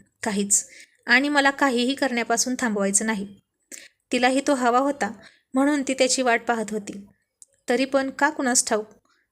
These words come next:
पूनम किरणच्या जवळ येण्याने थोडी घाबरली होती. तेवढ्यात किरणने त्या रूममधल्या सगळ्या लाईट्स बंद केल्या.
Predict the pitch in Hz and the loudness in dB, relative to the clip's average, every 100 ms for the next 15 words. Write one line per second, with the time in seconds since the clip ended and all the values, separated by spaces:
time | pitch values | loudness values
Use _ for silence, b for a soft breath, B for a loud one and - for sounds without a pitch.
0 | _ - 240 247 277 262 226 220 226 220 | _ -4 0 0 0 0 0 0 -2 0
1 | 226 226 226 226 247 202 - - - 254 | 0 0 0 0 0 -2 -6 -16 -10 -2
2 | 233 220 208 208 220 226 220 - _ _ | -2 0 -2 -2 -2 -2 -4 -10 _ _
3 | B B B B - 294 294 311 311 294 | B B B B 0 4 6 4 4 0
4 | 294 302 233 233 - _ _ _ _ - | 2 2 0 -4 -12 _ _ _ _ 2
5 | 254 262 269 269 226 240 - 240 233 247 | 4 4 2 0 0 2 2 2 2 2
6 | 233 233 - 220 202 208 - | 2 0 -2 -4 -4 -4 -6